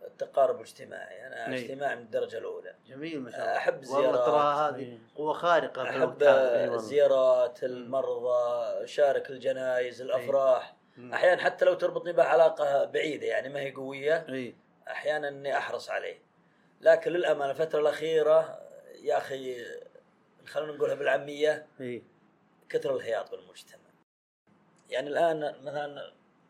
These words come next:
Speaker 1: بعيد عنك، مثلًا عزمني نزال اليوم على
Speaker 2: مم.
Speaker 1: تعال صورنا حنا والعشاء.
Speaker 2: مم.
Speaker 1: أنا هذا أنا الضايق منها صرت.
Speaker 2: مم.
Speaker 1: صراحة، يعني للأمانة.
Speaker 2: الناس
Speaker 1: يعني ناس كنت أتردد عليهم،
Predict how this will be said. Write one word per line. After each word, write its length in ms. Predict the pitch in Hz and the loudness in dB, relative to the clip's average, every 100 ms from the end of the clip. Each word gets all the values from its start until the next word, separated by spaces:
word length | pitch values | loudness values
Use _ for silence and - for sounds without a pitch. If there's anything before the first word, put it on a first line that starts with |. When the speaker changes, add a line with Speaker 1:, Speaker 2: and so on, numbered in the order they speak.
| _ | _
Speaker 1:
بعيد 200 | 147 151 | 0 0
عنك، 240 | 165 156 | -2 -2
مثلًا 220 | 147 151 | -2 0
عزمني 340 | 139 151 160 135 | 0 0 0 -2
نزال 400 | 135 113 147 143 | -8 0 4 4
اليوم 440 | 123 147 156 135 | 2 0 0 -2
على 180 | 107 107 | -8 -8
Speaker 2:
مم. 200 | 98 113 - _ _ _ _ _ _ _ | -8 -10 -16 _ _ _ _ _ _ _
Speaker 1:
تعال 220 | 151 113 | -2 -2
صورنا 420 | - 120 117 120 | -4 -6 -4 -6
حنا 240 | 107 107 104 | -10 -10 -10
والعشاء. 560 | 117 113 110 - 107 101 _ _ | -8 -8 -10 -14 -20 -20 _ _
Speaker 2:
مم. 180 | 131 123 | -14 -4
Speaker 1:
أنا 280 | 139 139 139 | -2 0 -2
هذا 280 | 135 117 120 | -2 -4 -4
أنا 100 | 123 | -6
الضايق 320 | 110 107 92 | -4 -4 -4
منها 260 | 95 92 | -14 -20
صرت. 440 | - 107 - _ _ _ _ _ _ 135 | -20 -20 -20 _ _ _ _ _ _ -12
Speaker 2:
مم. 60 | |
Speaker 1:
صراحة، 400 | 127 120 98 92 | -4 -4 -4 -8
يعني 380 | 95 101 104 110 | -10 -8 -8 -12
للأمانة. 580 | 123 123 127 113 90 87 _ _ _ - | -12 -8 -4 -4 -6 -12 _ _ _ -20
Speaker 2:
الناس 240 | 139 143 | -14 -4
Speaker 1:
يعني 200 | 127 147 | -2 0
ناس 340 | 160 185 175 | 4 4 4
كنت 220 | - 175 165 | -2 -2 0
أتردد 400 | - 170 165 160 | 2 4 6 6
عليهم، 640 | 143 160 151 147 190 208 | 10 10 8 6 4 0